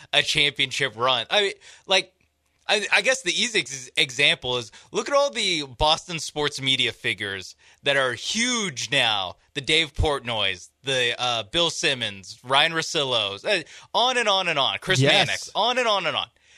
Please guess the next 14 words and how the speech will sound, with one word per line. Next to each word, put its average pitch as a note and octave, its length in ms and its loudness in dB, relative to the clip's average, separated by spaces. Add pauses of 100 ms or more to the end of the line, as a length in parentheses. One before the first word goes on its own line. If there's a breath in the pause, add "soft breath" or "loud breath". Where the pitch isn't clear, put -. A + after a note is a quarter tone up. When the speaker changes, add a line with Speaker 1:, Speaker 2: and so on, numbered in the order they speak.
(220 soft breath)
Speaker 1:
And D#3+ 380 0 (340)
all F#3+ 180 2
these G#3+ 160 -4
guys G3 320 -4
got F#3 220 -4
their F#3+ 80 -4
start. - 320 -2
Weird. G#3+ 500 -2
In A3 140 -4
Boston. A#3+ 420 -2 (100)
Weird. B3 460 0 (240 soft breath)
Around G#3+ 360 2
the B3+ 40 0
s-, - 160 -6